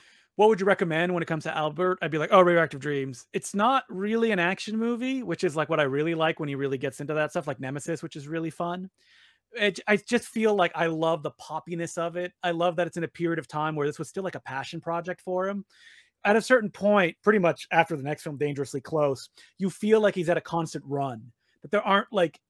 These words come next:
you know, maybe he'd really like to make a movie, and he does it, but he, he doesn't get to, like, kind of, uh, soak it in as much as you would want him to. Like, Radioactive Dreams feels like,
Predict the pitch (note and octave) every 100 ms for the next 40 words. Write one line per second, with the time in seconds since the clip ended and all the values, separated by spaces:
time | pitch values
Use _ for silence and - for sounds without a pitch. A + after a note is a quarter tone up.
0 | _ G#3+ G3 F3 D#3+ - G#3+ A3 G3 F#3
1 | E3 A#3+ C4+ G3 D#3 C#3+ B2+ C3 - D#3
2 | C#3+ G#3 D#3 B2+ - _ _ _ _ G3
3 | F#3+ G3+ G#3 G3 F3+ A3+ G#3 G3 F#3+ F3
4 | C#3+ B2+ - _ _ _ _ - F#3 E3+
5 | D#3+ C#3 B2+ B2 D3 B2 - - F3+ F3
6 | E3 D#3 F#3 F#3 D3 D3 D3+ - D3+ C#3
7 | C3+ A#2+ B2 C#3+ F3+ E3+ G3+ G#3 A3 _
8 | _ _ F#3+ F3 D3 - G3 C4+ B3 E3+
9 | F3+ F3 - - F3 E3+ C#3 D3 C3 A#2+